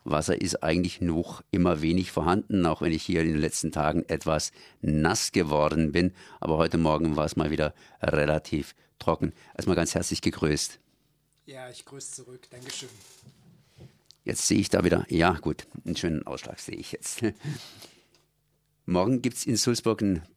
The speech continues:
Speaker 1: Vortrag. Um was geht es? Natürlich um Wasser. Das heißt, äh, um Wasser von Sulzburg bis China. Ein großes Thema, das wir vielleicht auch ein bisschen eingrenzen können. Vielleicht auf Sulzburg und China oder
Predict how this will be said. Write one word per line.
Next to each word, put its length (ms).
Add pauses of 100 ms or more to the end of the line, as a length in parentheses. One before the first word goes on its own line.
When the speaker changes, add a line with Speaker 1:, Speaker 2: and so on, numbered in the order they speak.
(240)
Speaker 1:
Vortrag. 640 (500)
Um 160
was 240
geht 220
es? 320
Natürlich 560
um 300
Wasser. 520
Das 240
heißt, 380
äh, 240 (320)
um 180
Wasser 280
von 260
Sulzburg 720 (160)
bis 320
China. 560 (320)
Ein 80
großes 540
Thema, 420 (280)
das 100
wir 100
vielleicht 260
auch 200
ein 120
bisschen 440
eingrenzen 680
können. 320 (280)
Vielleicht 260
auf 160
Sulzburg 600
und 220
China 560 (340)
oder 400